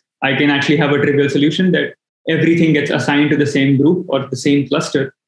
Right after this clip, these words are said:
So I prevent these trivial solutions by controlling my clustering process. Let's take a concrete example for this. So you have a bunch of embeddings coming from your data set. So the blue embeddings are related, gray embeddings are related,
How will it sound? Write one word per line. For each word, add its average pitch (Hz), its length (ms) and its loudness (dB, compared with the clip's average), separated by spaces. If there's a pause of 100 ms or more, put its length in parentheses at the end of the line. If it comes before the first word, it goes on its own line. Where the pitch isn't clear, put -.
(160)
So 156 160 -4
I 143 80 -4
prevent 175 340 0
these 175 240 2
trivial 151 300 2
solutions 151 480 0
by 151 100 -2
controlling 147 560 2
my 135 120 0
clustering 131 500 -4
process. - 480 -12 (1400)
Let's 170 240 0
take 175 160 0
a 143 60 0
concrete 143 360 0
example 131 480 0
for 131 120 -2
this. - 320 -10 (1200)
So 185 420 2
you 170 120 4
have 175 200 2
a 180 60 2
bunch - 220 2
of 170 100 0
embeddings 147 520 0
coming 143 260 2
from 143 160 0
your 139 120 4
data 123 220 0
set. - 260 -4 (100)
So - 100 -2
the 131 80 2
blue 139 180 2
embeddings 135 460 2
are 131 80 2
related, 131 440 0 (140)
gray 135 180 2
embeddings 131 360 2
are 131 80 2
related, 175 500 0